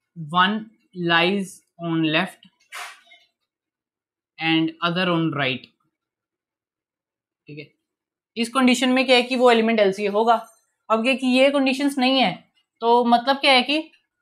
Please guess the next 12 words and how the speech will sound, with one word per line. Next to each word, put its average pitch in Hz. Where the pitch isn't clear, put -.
या 208
तो 254
दोनों 240
एलिमेंट 247
छोटे 190
हैं 202
या 226
दोनों 233
बड़े 147
हैं, 131
ठीक 190
है? 208